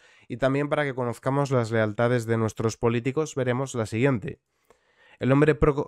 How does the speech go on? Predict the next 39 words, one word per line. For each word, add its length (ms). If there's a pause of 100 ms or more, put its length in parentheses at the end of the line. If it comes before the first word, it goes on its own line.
(120)
Hamas 440
de 100
Yolanda 320
Díaz 300
fue 180
un 140
acto 340
de 60
la 100
yihad 320
islámica 500
acusado 540
del 160
ataque 320
al 80
hospital 400
de 60
Gaza. 340 (580)
Esta 200
es 240 (360)
la 220
perlita 540
que 60
estamos 320
viendo 180
varios 240
vídeos 320
de 140
él 240
últimamente. 760 (360)
Como 220
podéis 240
comprobar, 380
hay 60
varias 260
noticias 400
de 60
este 160
tema. 300